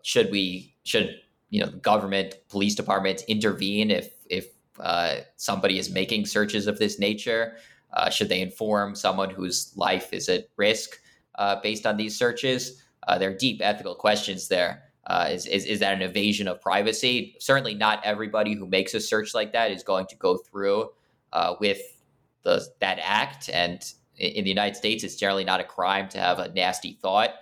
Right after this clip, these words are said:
Uh, it's a crime to act on that nasty thought. So, like, it, I, I think, uh, it just shows all the types of, all the, uh, ethical questions that we're gonna deal with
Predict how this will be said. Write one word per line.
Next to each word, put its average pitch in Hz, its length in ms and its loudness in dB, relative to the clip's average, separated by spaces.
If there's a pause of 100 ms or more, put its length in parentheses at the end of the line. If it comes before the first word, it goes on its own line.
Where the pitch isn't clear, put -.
(440)
Uh, 87 240 0
it's 90 200 -4
a - 60 -8
crime 90 500 0
to 87 340 -2 (380)
act 107 300 -4
on 113 140 -2
that 117 240 0
nasty 117 320 -2
thought. 135 460 0 (240)
So, 95 240 0
like, 92 260 0
it, 101 220 0
I, 104 120 2
I 110 120 2
think, - 240 -2
uh, 90 220 2 (100)
it 104 120 -6
just 117 180 0
shows 107 340 2
all 98 100 2
the 92 80 -6
types - 380 -2
of, 76 160 -6
all 98 180 0
the, 87 300 -2 (400)
uh, 87 220 2 (180)
ethical 104 320 -2
questions 92 560 0
that 87 120 4
we're 90 80 -2
gonna 90 120 -2
deal 107 280 -2
with 92 240 -2